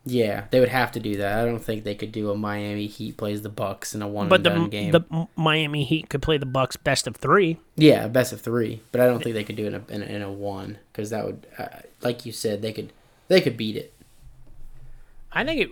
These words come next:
Speaker 2: I think it would be very exciting if they lowered it, um, make the games matter more. Um, and then as it goes on, yes, those, those, those ones down the road, the, the championship, the semifinals,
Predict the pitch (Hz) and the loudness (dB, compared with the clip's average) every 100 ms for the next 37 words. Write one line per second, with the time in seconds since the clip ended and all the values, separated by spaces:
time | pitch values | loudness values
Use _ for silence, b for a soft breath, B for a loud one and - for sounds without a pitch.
0 | 147 147 165 285 226 139 135 120 113 123 | -6 -10 -6 -4 -2 -2 -2 -4 -4 0
1 | 175 233 117 - 135 123 120 117 135 - | 0 0 -2 -2 0 0 0 -4 -6 -6
2 | - 143 127 120 123 131 127 120 - b | -2 -2 -2 -6 -2 0 0 -2 -8 b
3 | b b b 147 127 135 139 135 147 131 | b b b -4 -2 0 0 -2 -6 -2
4 | 131 131 127 143 131 120 123 120 120 120 | 0 2 0 2 2 2 2 2 0 0
5 | 110 - _ 135 131 123 127 143 _ _ | -4 -10 _ -2 0 -2 -6 -14 _ _
6 | _ - 147 147 156 151 131 160 - 147 | _ 0 2 4 4 6 6 4 0 0
7 | 143 139 208 240 165 b b b b b | 2 2 4 2 0 b b b b b
8 | - 214 202 - - - 165 165 143 175 | 0 2 2 0 -2 -6 -4 -4 -4 -2
9 | 160 156 - 175 156 135 165 170 160 165 | 0 0 -6 -4 -2 0 2 2 2 2
10 | 147 139 139 139 131 131 127 139 127 147 | 2 4 4 4 2 0 0 0 2 4
11 | 143 147 135 143 135 131 - 143 131 127 | 4 4 2 2 0 -2 0 2 2 0
12 | 139 131 127 123 | 2 2 2 0